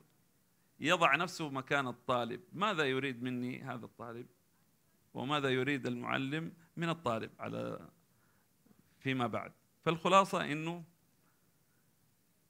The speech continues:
وجدت أنه بعض الطلاب كل طالب له طريقة متنوعة عن الآخر،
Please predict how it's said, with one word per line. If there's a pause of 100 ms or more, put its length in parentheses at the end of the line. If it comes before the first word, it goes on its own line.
(120)
وجدت
أنه
بعض
الطلاب (1700)
كل
طالب
له
طريقة
متنوعة
عن
الآخر،